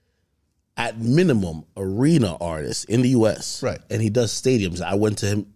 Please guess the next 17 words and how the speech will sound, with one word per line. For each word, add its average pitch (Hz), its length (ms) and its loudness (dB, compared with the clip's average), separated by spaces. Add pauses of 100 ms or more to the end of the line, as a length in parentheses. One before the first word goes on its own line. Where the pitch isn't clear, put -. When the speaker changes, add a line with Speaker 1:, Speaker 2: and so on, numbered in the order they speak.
(100)
Speaker 1:
to, 101 180 -8
to - 140 -6
his 104 180 0
concert 113 360 0
at 92 80 -2
Citi 113 240 -2
Field. 131 320 0 (300)
Speaker 2:
Mm-hmm. 98 140 -10 (540)
Speaker 1:
He's 175 260 0
grossing, 113 640 2
and 107 120 2
he's 117 120 2
probably 147 540 0
getting 117 440 0
five 120 640 0
mil 110 600 2 (140)
Speaker 2:
Mm-hmm. 76 180 -12